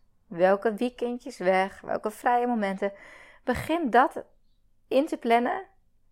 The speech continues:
en bouw daar, plan daar omheen je afspraken. Want als je dat niet doet, dan is de kans dat je, heel groot dat je veel minder vrije,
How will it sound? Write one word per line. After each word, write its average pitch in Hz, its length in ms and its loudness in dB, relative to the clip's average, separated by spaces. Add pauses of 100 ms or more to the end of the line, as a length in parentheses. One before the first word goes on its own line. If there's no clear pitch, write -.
(140)
en 190 220 -4
bouw 180 220 2
daar, 202 320 2 (240)
plan 202 380 0
daar 190 240 2
omheen 190 300 -6
je 185 100 -6
afspraken. 165 560 -8
Want 180 120 -10
als 202 140 -6
je 220 60 -6
dat 233 160 -2
niet 254 400 -2
doet, 254 520 2 (1120)
dan 196 180 0
is 220 140 -4
de 208 120 -8
kans 247 280 2
dat 220 200 -4
je, 190 200 -2
heel 233 260 4
groot 247 280 -4
dat 190 120 -2
je 190 100 -6
veel 208 240 -2
minder 208 280 -6
vrije, 185 400 -4